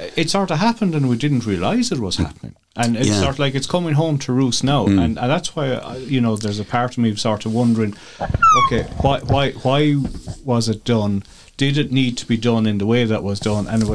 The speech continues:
Speaker 1: you know, was it sort
Speaker 2: Mm.
Speaker 1: of, uh, favours or whatever else like that? But I, it, it brings me on to the next thing I want to talk about. And this is,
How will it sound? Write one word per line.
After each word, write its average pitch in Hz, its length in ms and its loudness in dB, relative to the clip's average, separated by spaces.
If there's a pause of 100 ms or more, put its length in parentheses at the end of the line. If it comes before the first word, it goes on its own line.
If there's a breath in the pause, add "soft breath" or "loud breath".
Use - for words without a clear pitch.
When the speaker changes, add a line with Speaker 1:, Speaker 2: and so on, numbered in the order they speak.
Speaker 1:
you 123 60 2
know, 123 120 2
was 107 200 0
it 98 100 -6
sort 107 220 0
Speaker 2:
Mm. 95 60 0
Speaker 1:
of, - 280 -8
uh, 123 160 -6
favours 123 640 0
or 107 80 0
whatever 107 440 0
else 104 220 -2
like 104 200 -2
that? 117 240 0 (320 loud breath)
But 143 160 0 (200 loud breath)
I, 135 140 2
it, 156 520 -4
it 139 260 0
brings 214 240 6
me 196 80 2
on 180 160 0
to 147 100 -4
the 135 100 0
next 151 240 2
thing 117 140 2
I 98 60 2
want 92 240 0
to - 60 -12
talk 90 260 -2
about. 85 260 -4
And 110 180 0
this 143 200 2
is, 131 180 0